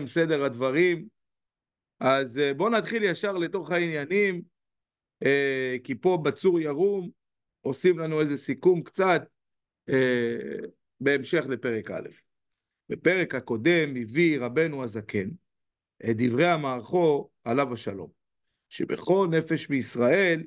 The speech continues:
יש שתי נפשות, נפש האלוקית ונפש הבעמית. הנפש הבעמית באה מהקליפה של נוגה, כפי שהסברנו,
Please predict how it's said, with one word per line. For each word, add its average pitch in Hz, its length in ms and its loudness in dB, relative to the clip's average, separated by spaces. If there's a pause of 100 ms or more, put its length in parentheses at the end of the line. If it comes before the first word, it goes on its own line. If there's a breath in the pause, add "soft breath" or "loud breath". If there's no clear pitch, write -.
(120)
יש 127 220 -4
שתי 185 180 2
נפשות, - 580 -6 (1400)
נפש 165 400 0
האלוקית 151 840 0
ונפש 139 420 0
הבעמית. 110 480 -6 (1200)
הנפש 180 380 0
הבעמית 180 540 2
באה 180 160 2
מהקליפה 160 580 0
של 143 160 -2
נוגה, 131 460 0
כפי 147 300 -8
שהסברנו, 110 760 0